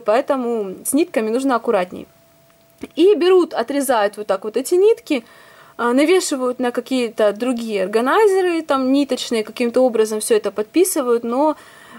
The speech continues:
и меня это, если честно, просто повергает в ужас, потому что из вот этих вот органайзеров легко и просто можно достать нитку.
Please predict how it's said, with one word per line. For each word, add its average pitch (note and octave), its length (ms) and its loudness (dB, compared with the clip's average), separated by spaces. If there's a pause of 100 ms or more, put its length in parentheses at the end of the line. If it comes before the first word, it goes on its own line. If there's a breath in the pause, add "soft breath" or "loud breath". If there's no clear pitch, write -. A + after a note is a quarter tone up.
и A3 140 -12
меня C4 420 0
это, F#4+ 140 0
если C4+ 240 -2
честно, D#4 260 0
просто - 260 -6
повергает C4 600 0
в B3+ 100 -2
ужас, F#4+ 240 4
потому A#3+ 380 -4
что - 180 -2
из C4 260 -2
вот C#4 200 -4
этих C4+ 380 -2
вот A3+ 380 0
органайзеров B3+ 880 2
легко B3+ 340 0
и G#4 60 6
просто D4 400 -4
можно A#3+ 320 -4
достать A#3 400 -4
нитку. A3 400 -8